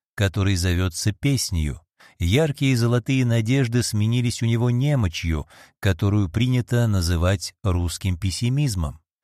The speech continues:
На Енисее же жизнь началась стоном, а кончится удалью, какая нам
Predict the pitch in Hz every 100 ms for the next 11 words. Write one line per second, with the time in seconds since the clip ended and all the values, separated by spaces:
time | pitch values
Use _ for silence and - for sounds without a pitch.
0 | - - _ 90 87 110 131 147 - 185
1 | 185 156 165 127 127 156 139 135 - 139
2 | 143 - - - 160 147 98 71 - _
3 | - 95 87 - 135 - 123 - 120 -
4 | - 147 113 85 80 69 - _ - 107
5 | 107 107 104 107 95